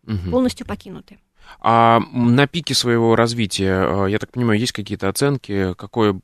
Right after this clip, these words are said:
Speaker 1: количество населения было
Speaker 2: <clears throat> Да.
Speaker 1: этой культуры?
Speaker 2: А, щас скажу. Вот по памятникам, а, по Эблиту на терри-, на территории побережья это порядка трех тысяч человек.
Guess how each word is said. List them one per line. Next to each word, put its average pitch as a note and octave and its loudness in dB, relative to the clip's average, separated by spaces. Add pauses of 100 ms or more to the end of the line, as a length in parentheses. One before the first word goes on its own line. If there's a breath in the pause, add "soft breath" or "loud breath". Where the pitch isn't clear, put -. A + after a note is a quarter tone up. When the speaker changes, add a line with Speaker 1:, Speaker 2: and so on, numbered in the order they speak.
Speaker 1:
количество G#2+ -8
населения F2+ 2
было E4+ 10
Speaker 2:
<clears throat> - -20
Да. A3+ -2
Speaker 1:
этой G#3+ 0
культуры? - -20 (400)
Speaker 2:
А, A3 -2 (1300 soft breath)
щас B3 -8
скажу. A3 -10 (600)
Вот A3+ -10 (220)
по C4+ -2
памятникам, C#4+ 0
а, G#3+ -2
по B3+ -6
Эблиту B3+ -2
на A#3 -4
терри-, A3 -16
на A#3 0
территории A3+ -2
побережья A3 -2
это A3+ -8
порядка A3+ -8
трех A#3 -4
тысяч - -12
человек. B3+ -6